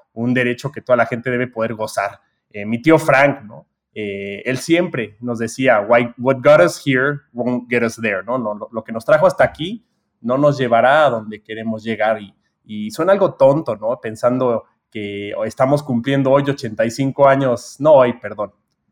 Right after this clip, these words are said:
eh, estamos cumpliendo en este mes ochenta y cinco años de nuestra empresa, eh, Grupo Devlin,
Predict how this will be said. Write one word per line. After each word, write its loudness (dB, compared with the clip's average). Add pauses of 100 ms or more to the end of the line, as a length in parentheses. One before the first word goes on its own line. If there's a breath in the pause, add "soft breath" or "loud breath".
(160)
eh, -20 (280)
estamos 2
cumpliendo -2 (180)
en -4
este 0
mes 2
ochenta -4
y -2
cinco 2
años 0
de -6
nuestra -8
empresa, -2
eh, -8
Grupo -2
Devlin, -2